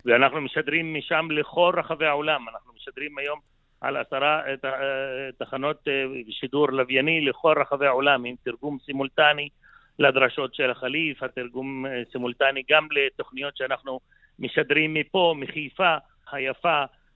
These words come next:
אה, על רכס הכרמל, לכל העולם. תראו, ת-, ת-, תתארו לעצמכם תוכנית בערבית, רואים אות-, רואים אותה בכל העולם האסלאמי. יש לנו ארגון Humanity First, האנושות קודם, קודם לדת, קודם לגזע.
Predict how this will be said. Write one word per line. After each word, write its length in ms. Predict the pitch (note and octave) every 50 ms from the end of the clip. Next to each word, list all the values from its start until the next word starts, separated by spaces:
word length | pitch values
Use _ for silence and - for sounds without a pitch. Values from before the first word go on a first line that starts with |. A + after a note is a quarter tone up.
| _ - C#3+
אה, 580 | C#3 C3+ B2+ B2 B2 B2 B2 A#2+ A#2+ A#2+ A#2
על 200 | A#2+ A#2+ A#2+ C3+
רכס 280 | C3+ C3 C#3+ B2 - -
הכרמל, 480 | C3 - C#3 C3 C3+ C#3+ D#3+ E3 D#3+
לכל 400 | D#3 D3+ D3 C#3 - E3 F3 E3+
העולם. 360 | E3+ D#3 D#3+ E3+ F3+ F3 D#3 B2 - -
תראו, 400 | C3 C3 D#3 D#3 D#3 D3+ D3+ D3 C3+
ת-, 320 | - C#3 C3+ _ _ - C#3
ת-, 280 | C#3 C#3 C#3 _ - C3 C3 -
תתארו 360 | C#3 - - C#3+ C#3+ D#3+ E3+
לעצמכם 540 | E3+ D3+ C#3+ - - C#3 B2+ - D#3 D3 C#3 -
תוכנית 340 | - C#3 - - D#3 D#3 - - -
בערבית, 440 | C3 A#2+ B2 B2 A#2+ D3+ D#3 D3 _ _ _ _ _ _ _
רואים 340 | - - C3 C#3 D3 C#3+ C#3+
אות-, 200 | C#3 C3 - -
רואים 340 | - C3+ C3+ C#3 C#3+ C#3 C#3
אותה 240 | C3+ - D3 C#3+ C#3+
בכל 420 | C3 A#2+ - - D3+ D3+ D3+ D3
העולם 360 | C#3+ B2+ B2+ B2+ B2+ B2 A#2
האסלאמי. 500 | A#2+ B2 A#2 - - C3+ A#2+ A2 G#2+ G#2+ G2 _ _ _ A2+
יש 180 | A2 A2 - -
לנו 200 | A#2+ A2 A#2 A#2
ארגון 440 | A2 G#2+ A2 - B2 C#3 C#3 C#3 C3
Humanity 500 | A2+ A2 A#2+ B2 C3+ C#3 C3 - - A#2+ - -
First, 420 | D#3 C#3 A#2 G2+ _ _ _ -
האנושות 460 | B2+ A2+ A2+ A#2 A#2 - - D3+ C3+ _ _
קודם, 420 | _ - D3 C3+ A#2 A#2 A2+ G#2 G2 _ _ _ _ _ _ _ _ _ _ -
קודם 380 | D3 C#3+ C3+ - C3 A#2+ A#2+
לדת, 480 | A#2 A2+ G#2+ - C3+ C#3+ C3+ B2+ A#2+ - _ _ _
קודם 460 | - B2+ B2 A#2+ - A#2 A2+ A2+ A2
לגזע. 840 | G#2+ A2 G#2 G#2 G#2+ G#2 G2+ F#2+ - C#3 C#3 C3 A2+ B2 B2+ A#2